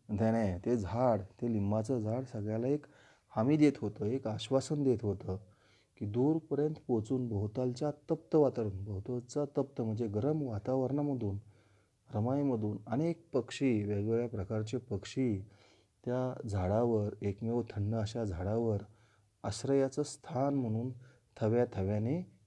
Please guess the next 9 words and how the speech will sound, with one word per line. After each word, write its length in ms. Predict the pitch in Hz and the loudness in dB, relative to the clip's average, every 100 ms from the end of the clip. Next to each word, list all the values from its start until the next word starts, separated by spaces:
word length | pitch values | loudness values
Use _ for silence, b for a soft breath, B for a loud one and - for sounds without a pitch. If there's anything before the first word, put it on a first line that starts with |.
| - | -4
येत 200 | 107 123 127 | 2 2 2
होते, 420 | 110 101 101 95 98 | -4 -2 0 0 0
थव्याथव्याने 720 | 101 107 107 98 101 104 107 | 0 0 -2 -4 -2 -2 -2
ते 120 | 110 | -2
झाडाकडे 580 | 95 90 98 107 107 113 B B B B - | -2 -2 0 2 2 0 B B B B 2
येत 160 | 123 127 | 2 2
होते, 540 | 107 98 104 98 - - _ _ - | 0 0 0 0 -4 -18 _ _ -8
असं 440 | 95 95 123 110 104 - _ _ - | -6 -2 0 2 -2 -8 _ _ -6
लेखक 480 | 110 98 92 - | 0 2 2 0